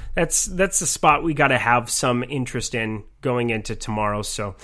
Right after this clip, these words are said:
keep your, keep your eyes open, keep your ears open. I guess he's forty-one hundred over on DraftKings. I, I, again, we gotta stop lying. Uh, let's go to the top end of power forward. Uh, sitting up there on FanDuel is Domantas Sabonis, sitting at ninety-six hundred.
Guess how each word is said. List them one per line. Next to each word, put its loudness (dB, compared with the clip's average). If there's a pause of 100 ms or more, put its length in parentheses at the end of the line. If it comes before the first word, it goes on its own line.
(220)
keep -2
your, 4
keep -2
your 8
eyes 6
open, 2
keep -6
your 0
ears 0
open. -2
I 0
guess -2
he's -2
forty-one 0
hundred -4
over -6
on -4
DraftKings. -8
I, -6
I, -8 (180)
again, -4 (320)
we -2
gotta 2
stop -6
lying. -6 (320)
Uh, 4
let's 0
go 6
to 2
the 0
top 4
end 2
of 2
power 2
forward. 0 (200)
Uh, 2
sitting 2
up 0
there 2
on 2
FanDuel 0
is -4
Domantas 0
Sabonis, -4
sitting -4
at -4
ninety-six -4
hundred. -4